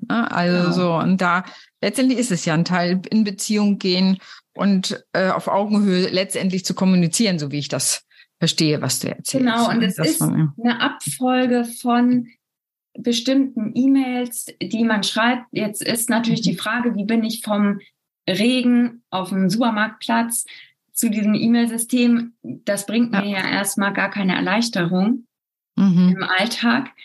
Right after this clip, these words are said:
Speaker 2: Äh, tatsächlich habe ich halt festgestellt, ich habe auch die Verbindung zu mir selber verloren,
Speaker 1: Mhm.
Speaker 2: dadurch, dass ich eben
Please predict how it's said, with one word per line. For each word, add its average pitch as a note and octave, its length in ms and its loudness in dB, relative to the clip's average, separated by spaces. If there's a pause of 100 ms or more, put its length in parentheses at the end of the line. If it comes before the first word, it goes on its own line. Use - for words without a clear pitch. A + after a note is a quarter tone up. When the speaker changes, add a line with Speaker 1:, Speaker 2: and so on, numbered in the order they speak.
(360)
Speaker 2:
Äh, G3 100 -2
tatsächlich A#3+ 540 0
habe A#3 140 0
ich A#3+ 180 0
halt B3 200 0
festgestellt, A#3+ 560 -2
ich A3+ 140 -2
habe A#3 200 -2
auch D4+ 240 0
die A#3+ 180 0
Verbindung F3+ 540 0
zu - 140 -2
mir A3+ 320 2
selber A3+ 360 0
verloren, F3+ 640 0 (200)
Speaker 1:
Mhm. F3+ 120 2
Speaker 2:
dadurch, G#3 380 0
dass A3+ 240 -2
ich - 260 -2
eben G3 400 0